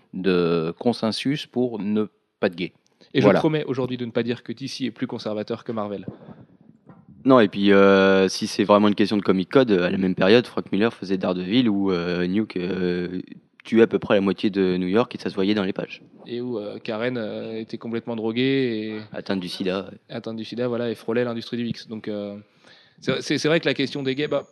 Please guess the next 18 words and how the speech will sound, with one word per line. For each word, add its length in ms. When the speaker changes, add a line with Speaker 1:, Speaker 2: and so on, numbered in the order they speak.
Speaker 2:
peut-être 420
qu'aux 160
U 180
S 200
A, 300
euh, 360
même 160
si 140
ça 140
a 40
bien 200
avancé 320
et 80
plus 180
vite 160
que 100
chez 160
nous 140